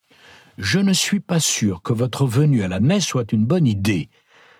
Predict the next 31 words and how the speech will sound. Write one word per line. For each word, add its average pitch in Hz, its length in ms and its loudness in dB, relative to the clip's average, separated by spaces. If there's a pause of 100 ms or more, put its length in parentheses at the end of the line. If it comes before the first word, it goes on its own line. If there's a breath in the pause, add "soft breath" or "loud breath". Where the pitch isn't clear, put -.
(140)
Cela 131 300 -2
pourrait 120 320 0
mettre 143 220 2
trop 117 160 -2
d'animation. » 110 720 0 (1500)
Je 110 140 -2
lui 113 160 0
répondis 110 460 0
que 104 120 -4
de 87 80 -4
toute 113 240 -6
façon, - 380 -2
jamais 127 320 0
les 101 220 -2
autorités 104 500 -2
pénitentiaires 101 880 -2 (480 loud breath)
ne 98 120 -2
me 120 120 2
laisseraient 117 300 0
au 113 100 0
milieu 117 300 2
de 107 40 -10
plusieurs 104 380 0
dizaines 110 520 0
de 95 180 -4
détenus 120 560 0 (580 loud breath)
pour 104 220 -2
des 104 120 0
raisons 101 300 0
de 107 120 2
sécurité. - 720 -6